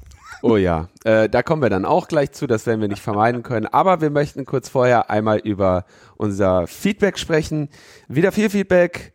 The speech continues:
äh, zur letzten Sendung. Herzlichen Dank. Es waren eine Reihe an Korrekturen, äh, dabei, die ich euch natürlich nicht vorenthalten möchte. Und zwar,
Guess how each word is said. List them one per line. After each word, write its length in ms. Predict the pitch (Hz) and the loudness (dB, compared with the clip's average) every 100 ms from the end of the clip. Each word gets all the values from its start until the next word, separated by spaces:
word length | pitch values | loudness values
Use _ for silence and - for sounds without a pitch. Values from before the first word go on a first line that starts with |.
| _ | _
äh, 300 | - 147 143 - | 0 4 4 0
zur 220 | - 156 | -2 0
letzten 680 | 143 143 - - 120 113 - | 2 0 -4 -8 -6 -6 -8
Sendung. 680 | 123 139 170 165 156 156 151 | -6 -2 0 2 2 2 0
Herzlichen 520 | 139 123 120 113 127 | 2 2 2 -4 -2
Dank. 280 | 117 143 151 | 0 -2 -2
Es 160 | - - | -8 -2
waren 180 | 123 120 | -2 -2
eine 240 | 110 113 | -2 0
Reihe 200 | 110 123 | 4 4
an 120 | 110 | 2
Korrekturen, 1120 | 110 117 104 - _ - 175 170 151 151 151 143 | 0 -2 -2 -4 _ -8 0 0 0 -4 -6 -4
äh, 240 | 139 139 | 0 2
dabei, 400 | 131 117 120 123 | 2 2 4 4
die 260 | 120 107 - | 2 -2 -4
ich 220 | - - | -8 -8
euch 340 | - 107 107 - | 0 0 -2 -8
natürlich 500 | - 107 120 101 - | -6 -4 -2 -4 -4
nicht 180 | 101 - | -12 -12
vorenthalten 800 | - 170 - 156 151 143 - 135 | -4 0 0 -2 0 0 0 -4
möchte. 460 | 139 139 - 131 127 - - - - _ - | -2 -4 -2 -4 -4 -12 -20 -20 -20 _ -6
Und 160 | 120 | -4
zwar, 500 | 107 - 107 110 101 | -2 0 4 4 2